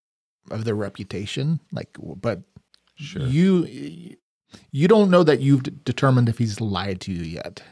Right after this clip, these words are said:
Speaker 2: I'll say, uh, I'll say shinies first,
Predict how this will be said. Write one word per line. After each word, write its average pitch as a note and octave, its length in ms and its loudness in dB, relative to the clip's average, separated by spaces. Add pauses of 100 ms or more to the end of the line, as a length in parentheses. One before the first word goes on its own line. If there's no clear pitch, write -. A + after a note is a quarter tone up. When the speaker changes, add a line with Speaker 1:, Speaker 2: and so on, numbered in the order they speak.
(320)
Speaker 2:
I'll G2+ 140 2
say, F2+ 480 2
uh, B1+ 260 -2 (1120)
I'll - 200 -8
say D2 320 -6 (100)
shinies A#2+ 600 4
first, F#2+ 600 0